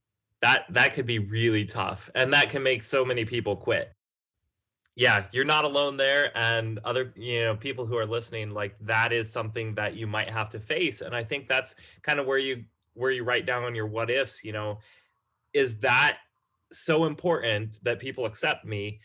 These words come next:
Is that even more important than I, me living a life that I enjoy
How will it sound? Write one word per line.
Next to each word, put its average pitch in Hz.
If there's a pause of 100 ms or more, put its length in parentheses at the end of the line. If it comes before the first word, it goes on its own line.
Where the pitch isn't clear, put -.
(160)
Is 117
that 123
even 127
more 127
important 110
than 113
I, 113 (240)
me 127
living 113
a 107
life 107
that 107
I 107
enjoy 101